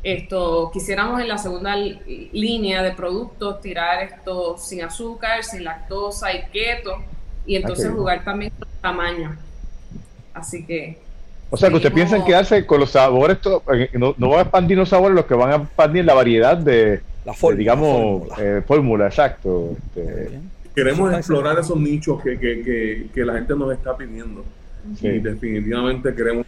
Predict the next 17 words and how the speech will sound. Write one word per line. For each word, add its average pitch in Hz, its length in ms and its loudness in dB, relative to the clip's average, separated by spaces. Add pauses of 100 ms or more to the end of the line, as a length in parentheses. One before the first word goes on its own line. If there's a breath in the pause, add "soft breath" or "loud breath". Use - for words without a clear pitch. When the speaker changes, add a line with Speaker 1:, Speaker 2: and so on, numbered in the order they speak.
Speaker 4:
explorarlo. 127 720 0
Teníamos 120 580 -4
eso 131 80 -8
en 117 140 -8
mente 117 360 -14
desde 110 360 -6
hace 107 300 -8
tiempo. 180 540 -10 (720 soft breath)
Y 107 200 -2
pues 113 280 -2
eso, 127 320 -2
si 123 200 -8
Dios 110 200 -4
quiere, 123 200 0
eso 117 200 -4
viene 117 280 -4
pronto. 110 560 -4